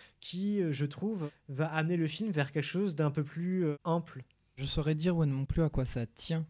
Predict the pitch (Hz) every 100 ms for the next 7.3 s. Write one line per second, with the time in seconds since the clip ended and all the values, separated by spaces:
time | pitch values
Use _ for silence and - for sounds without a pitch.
0 | - - - _ _ - 127 143 - 151
1 | 147 156 165 147 135 - 160 151 139 -
2 | - 135 135 127 - - - _ - -
3 | 123 120 - 131 131 120 117 160 156 165
4 | 147 - - - - 117 123 143 123 117
5 | 110 113 - 131 117 117 - 117 117 127
6 | 156 156 147 - 143 143 139 139 123 -
7 | - 180